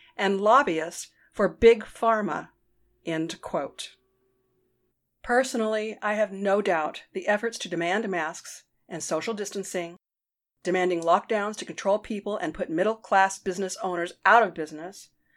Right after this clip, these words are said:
requiring people to take the so-called vaccine, creating the highest inflation ever, radically reducing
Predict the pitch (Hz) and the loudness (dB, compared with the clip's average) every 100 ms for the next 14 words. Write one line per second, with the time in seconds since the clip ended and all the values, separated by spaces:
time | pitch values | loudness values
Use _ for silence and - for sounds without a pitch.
0 | _ - 170 - 208 233 247 247 226 240 | _ -12 -4 4 4 4 -2 -8 -6 -8
1 | - 214 208 - 208 208 - 202 196 - | -6 -6 -6 -6 -4 -4 -2 -2 0 -2
2 | - - 170 156 190 _ _ _ _ _ | -2 -6 -6 -8 -14 _ _ _ _ _
3 | - 254 240 247 220 196 - 247 262 262 | 0 8 10 10 6 2 4 6 6 4
4 | 240 220 - 220 214 208 - - 240 196 | -2 -6 0 0 0 -4 -6 -2 0 2
5 | 147 170 - _ _ _ _ - 180 220 | -2 -6 -10 _ _ _ _ -6 6 10
6 | 294 330 311 262 226 233 226 208 | 10 6 -2 -4 -6 -4 -2 -2